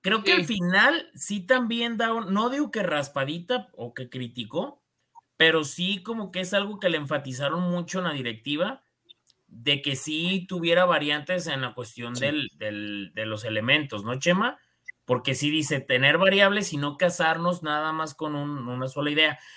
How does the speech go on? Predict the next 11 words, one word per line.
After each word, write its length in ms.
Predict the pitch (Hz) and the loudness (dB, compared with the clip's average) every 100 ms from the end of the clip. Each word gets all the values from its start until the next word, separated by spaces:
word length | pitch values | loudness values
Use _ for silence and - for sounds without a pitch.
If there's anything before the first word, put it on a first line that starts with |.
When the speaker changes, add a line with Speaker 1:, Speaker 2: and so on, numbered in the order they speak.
| - | -6
Speaker 1:
¿Sabes 440 | - 254 285 339 302 | 2 4 6 6 6
algo? 360 | 269 302 339 - | 6 4 0 0
Y 100 | 180 | 0
no 120 | 196 | 2
sé 60 | 214 | 0
si 40 | 254 | -2
ustedes 300 | - 269 - | 0 -2 0
también 260 | 170 170 | -2 0
lo 80 | 196 | 0
vean 200 | 202 202 | -2 0
así. 320 | 185 214 254 | -2 -2 -6